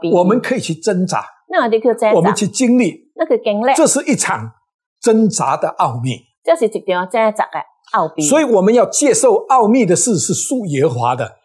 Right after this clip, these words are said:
Speaker 1: 那就是奥秘的事呢，是属于耶和华的。
Speaker 2: 不要尝试将神秘的面纱给除掉。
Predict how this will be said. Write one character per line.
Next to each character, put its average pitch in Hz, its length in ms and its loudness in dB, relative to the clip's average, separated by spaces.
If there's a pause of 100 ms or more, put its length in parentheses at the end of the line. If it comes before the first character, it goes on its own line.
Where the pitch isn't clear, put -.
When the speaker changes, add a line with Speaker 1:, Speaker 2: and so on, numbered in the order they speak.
(200)
Speaker 1:
那 349 160 2
就 285 160 2
是 233 220 -2 (140)
奥 220 200 2
秘 185 140 0
的 175 100 2
事 170 260 -2
呢， 180 140 -4
是 180 140 -4
属 - 220 -2
于 196 60 -4
耶 160 140 -2
和 226 80 0
华 - 0 -
的。 - 20 4
Speaker 2:
不 320 80 4
要 277 140 4
尝 208 320 0
试 233 240 2
将 220 220 0
神 - 260 -2
秘 254 300 2
的 175 100 0
面 214 240 2
纱 190 200 0
给 139 160 -4
除 175 240 -4
掉。 196 180 2